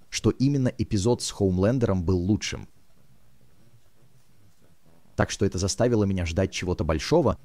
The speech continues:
но ничего подобного не случилось. К концу предыдущего эпизода мы увидели, что в уме Хоумлендера появилась мысль оставить человечность, чтобы стать сильнее.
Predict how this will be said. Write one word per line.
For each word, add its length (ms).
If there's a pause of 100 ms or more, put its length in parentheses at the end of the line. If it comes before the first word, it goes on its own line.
но 240
ничего 320
подобного 440
не 100
случилось. 640 (960)
К 80
концу 320
предыдущего 580
эпизода 580 (120)
мы 180
увидели, 420
что 200
в 80
уме 240
Хоумлендера 800 (200)
появилась 500
мысль 440
оставить 480
человечность, 840 (120)
чтобы 280
стать 320
сильнее. 640